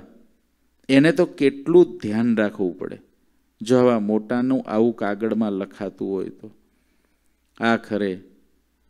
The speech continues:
બધાએ બ્રહ્માજીના જે દીકરાઓ, મરીચિયાદિક બધાએ બ્રહ્માજીનું કાંડું ચાલીને ઊભા રાખ્યા. બ્રહ્માજીને કે, "બાપ થઈને તમને શરમ નથી આવતી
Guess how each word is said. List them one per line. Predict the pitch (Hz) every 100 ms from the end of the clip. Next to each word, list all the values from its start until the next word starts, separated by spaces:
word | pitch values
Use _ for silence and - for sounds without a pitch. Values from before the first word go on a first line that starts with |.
| _ _ _ -
બધાએ | 117 120 117
બ્રહ્માજીના | 101 104 107 110 107 107 107
જે | 101
દીકરાઓ, | 95 95 - 104 101 95 95 _ _ _ _
મરીચિયાદિક | 104 107 104 110 107 98 98 87
બધાએ | 98 92 104 110 123 131 - _ _ _
બ્રહ્માજીનું | 101 101 104 104 101 104 101
કાંડું | - 98 101 101
ચાલીને | 95 98 98 95
ઊભા | 92 95 95
રાખ્યા. | 95 92 98
બ્રહ્માજીને | 82 92 95 98 98 95 98 98
કે, | 104
"બાપ | 90 87 92 101 -
થઈને | - 104 98
તમને | 95 98 98
શરમ | 95 - 92 98
નથી | 98 101 - 104
આવતી | 104 98 107